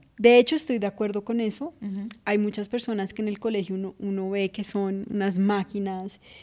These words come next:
Speaker 1: y los mejores estudiantes y los genios, y cuando salen a la vida real a trabajar,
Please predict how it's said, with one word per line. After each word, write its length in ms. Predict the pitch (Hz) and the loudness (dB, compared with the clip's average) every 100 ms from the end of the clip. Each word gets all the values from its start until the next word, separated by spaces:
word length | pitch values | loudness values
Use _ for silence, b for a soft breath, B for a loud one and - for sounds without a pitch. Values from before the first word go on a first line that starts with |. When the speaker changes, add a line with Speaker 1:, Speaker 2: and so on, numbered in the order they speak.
| B B | B B
Speaker 1:
y 120 | 214 | 4
los 180 | 208 196 | 6 6
mejores 460 | 202 - 202 185 | 0 0 0 0
estudiantes 1000 | 190 - 220 208 214 208 196 196 202 196 | -4 -6 -6 -2 0 0 -2 -4 -4 -2
y 60 | 196 | -2
los 160 | 196 - | -4 -2
genios, 580 | 202 208 240 330 339 b b b - | 0 2 2 0 -4 b b b -18
y 60 | |
cuando 240 | - 208 196 | -4 -2 -2
salen 340 | 208 196 196 | -2 -2 -2
a 40 | 202 | -2
la 160 | 220 | -2
vida 320 | 226 208 190 | -2 -2 -4
real 520 | 196 220 202 190 254 - | -4 -4 -2 -2 -4 -10
a 80 | 208 | -10
trabajar, 580 | - 196 175 180 208 | -6 -4 -4 -4 -6